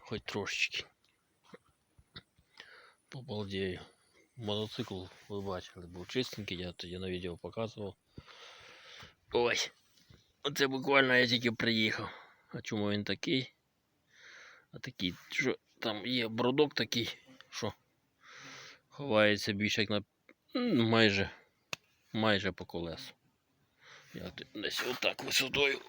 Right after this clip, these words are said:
вода. Такий бродок. А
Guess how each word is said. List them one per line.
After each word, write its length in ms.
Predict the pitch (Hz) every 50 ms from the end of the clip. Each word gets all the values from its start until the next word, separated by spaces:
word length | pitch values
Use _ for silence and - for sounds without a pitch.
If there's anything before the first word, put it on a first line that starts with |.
| - -
вода. 400 | 160 156 147 135 131 127 127 - - _ _ _ - - _ _ _ _ _ _ _ _ _ - - - - - - - - - - - - - - - - - - - - - 127 120
Такий 220 | 123 - - 120
бродок. 460 | 113 120 123 135 175 190 190 180 - - - - - - - - - - - - - - - _ _ _ _ _ _ _ _ - - _ _ _ _ _ _ _ _ _ _ - - - - - _ - -
А 100 | - 98